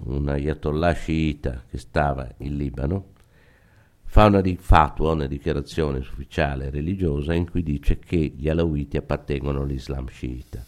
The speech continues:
e quindi in qualche modo cerca di conglobare gli sciiti. Io ve l'ho fatta breve, la storia è una storia che c'ha quasi mille anni.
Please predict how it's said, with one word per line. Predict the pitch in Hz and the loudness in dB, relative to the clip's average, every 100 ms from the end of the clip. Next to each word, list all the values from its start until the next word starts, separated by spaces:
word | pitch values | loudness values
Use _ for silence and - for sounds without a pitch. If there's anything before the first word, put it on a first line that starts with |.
| - - - _ _ _ _ _ _ | -18 -20 -20 _ _ _ _ _ _
e | - 98 | -4 -2
quindi | - 90 78 80 | 2 0 0 -4
in | - | -2
qualche | 90 87 92 | -2 0 0
modo | 78 78 73 71 | 0 0 -2 -6
cerca | - 101 95 - 73 67 - - - - - | -2 0 0 -2 -6 -6 -18 -20 -20 -20 -20
di | - 80 - | -12 -12 -4
conglobare | 104 101 98 92 78 87 78 78 | 0 2 4 4 6 6 6 2
gli | 78 | -2
sciiti. | 73 - 76 69 - | -4 -4 -4 -4 -2
Io | 92 | 0
ve | 85 | 0
l'ho | 73 | -2
fatta | 87 80 78 | -2 -2 0
breve, | 69 71 67 67 67 - - - - - - _ - | 0 0 -2 -4 -6 -10 -20 -20 -20 -20 -20 _ -2
la | 80 | -2
storia | 80 - 90 85 80 - - _ | 0 4 6 6 2 -2 -14 _
è | 82 | 0
una | 80 | 2
storia | 80 - 80 | 2 2 2
che | 76 78 | 0 -4
c'ha | - 82 | -6 -2
quasi | 82 76 71 | -2 0 0
mille | 82 71 73 67 | 0 2 0 0
anni. | 67 64 65 | -2 -6 -8